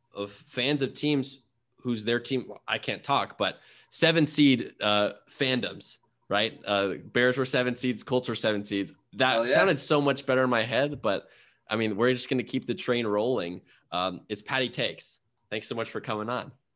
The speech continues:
Speaker 2: Thanks for having me. This is a blast.
Speaker 1: Yeah, this is always, always a good time, uh, to, to get to talk some football. And before we get into the conference championship games, I mean, let's just step back and look at,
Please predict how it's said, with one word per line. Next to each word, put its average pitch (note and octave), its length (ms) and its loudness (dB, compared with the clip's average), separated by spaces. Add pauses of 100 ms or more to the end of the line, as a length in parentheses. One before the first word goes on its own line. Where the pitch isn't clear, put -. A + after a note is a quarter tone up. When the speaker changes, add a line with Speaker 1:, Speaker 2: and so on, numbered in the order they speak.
(220)
Speaker 2:
Thanks F3 160 0
for D#3 80 0
having D3+ 300 6
me. F#2 200 -10 (260)
This C#3 140 -12
is B2+ 60 -8
a B2 40 -12
blast. A2+ 600 -6 (280)
Speaker 1:
Yeah, F#2+ 200 0
this G#2+ 240 -4
is A2 200 -2
always, C3 340 4
always D3 360 2
a C#3 60 -2
good C3+ 220 0
time, A#2+ 400 -4
uh, F#2+ 240 -4 (140)
to, G2 220 -6
to G2 160 -12
get G#2+ 180 -4
to - 60 -18
talk G#2 260 -2
some G2+ 120 -6
football. G2 540 -2 (240)
And C3 100 0
before C#3+ 280 2
we F3 120 2
get C#3+ 220 2
into B2 300 -2
the A2 100 -6
conference A2+ 400 -6
championship G2+ 420 -10
games, F#2 360 -8 (840)
I B2 80 0
mean, B2 260 0
let's D3 200 -2
just D#3 160 -2
step C#3 260 -2
back A2+ 300 0
and G#2 120 -4
look G#2 280 -2
at, F#2 340 -6